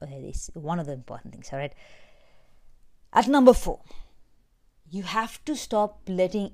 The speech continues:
emotion drive what you do. Now, this is super important,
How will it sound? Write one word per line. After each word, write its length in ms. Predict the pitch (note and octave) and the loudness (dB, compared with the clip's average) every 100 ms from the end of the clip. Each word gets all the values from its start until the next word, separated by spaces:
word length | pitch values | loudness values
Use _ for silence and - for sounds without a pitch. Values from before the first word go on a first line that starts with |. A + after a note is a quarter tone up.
| - | -6
emotion 840 | F#3 F3 F#3 G#3+ G#3 B3 A#3 A3+ - - D#3 | -4 -2 0 0 0 -2 0 -2 -6 -16 -8
drive 460 | E3+ F3+ F3+ F3 D3 - - | 2 4 4 0 -10 -20 -16
what 340 | C#3+ C#3+ - - | -6 -6 -6 -14
you 160 | C#3+ | -12
do. 160 | C3+ D3+ - - - - - - | -10 -10 -12 -20 -20 -20 -20 -14
Now, 200 | C#3+ - - - - - - | -14 -14 -20 -20 -20 -20 -18
this 160 | - D3 | -12 -10
is 140 | D3+ | -8
super 280 | E3 E3 F3+ | -6 -2 0
important, 520 | F3+ G#3+ G3 - - | 0 4 4 2 -14